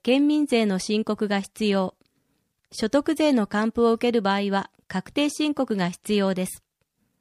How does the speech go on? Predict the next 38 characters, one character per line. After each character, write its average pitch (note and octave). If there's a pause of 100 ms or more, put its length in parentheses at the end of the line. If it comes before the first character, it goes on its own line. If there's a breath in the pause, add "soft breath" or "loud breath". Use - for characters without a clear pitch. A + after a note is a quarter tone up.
(580)
い A#3+
い A#3
え。 A3 (640)
フ A#3
ロ C#4+
ー D4
チ D4+
ャ D4
ー C#4+
ト A#3
を G#3
進 F#3+
め F3+
ま F#3
す。 - (1500)
勤 D4
務 D4+
先 -
か C#4
ら C4+
市 C#4+
に G#3 (460)
給 C#4+
与 C#4
支 B3
払 C4+
い -
報 C4+
告 C4+
書 C4
が G3
提 A3
出 -
さ G#3
れ G#3
て G3+
い G3+
る。 F#3+